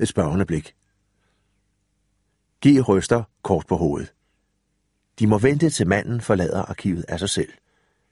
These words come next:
De ikke nakker mere og nu og risikerer at tiltrække opmærksomhed.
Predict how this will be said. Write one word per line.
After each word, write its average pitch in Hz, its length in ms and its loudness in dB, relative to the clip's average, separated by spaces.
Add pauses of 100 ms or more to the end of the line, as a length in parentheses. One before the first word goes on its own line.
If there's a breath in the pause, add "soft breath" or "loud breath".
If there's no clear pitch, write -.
(120)
De 101 60 0
ikke 147 140 2
nakker 104 340 0
mere 80 260 -4
og 80 200 -4 (360 soft breath)
nu 101 320 0
og 87 200 -6 (160 soft breath)
risikerer 110 500 2
at 82 60 -4
tiltrække 82 460 -4
opmærksomhed. 92 500 -2